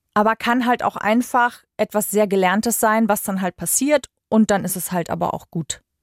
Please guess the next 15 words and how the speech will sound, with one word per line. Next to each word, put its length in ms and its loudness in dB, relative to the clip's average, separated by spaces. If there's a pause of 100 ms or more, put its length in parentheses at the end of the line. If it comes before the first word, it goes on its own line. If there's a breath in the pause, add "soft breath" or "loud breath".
(220 loud breath)
Und 180 2
auch 140 0
ein 80 2
Orgasmus 480 0
ist 200 -2
ja 120 0
nicht 120 -6
immer 200 0
gleich 240 -2
ein 60 -6
Orgasmus. 520 -4
Also 300 -2 (240 loud breath)
Slow 300 2
Sex 280 -4
kann 320 2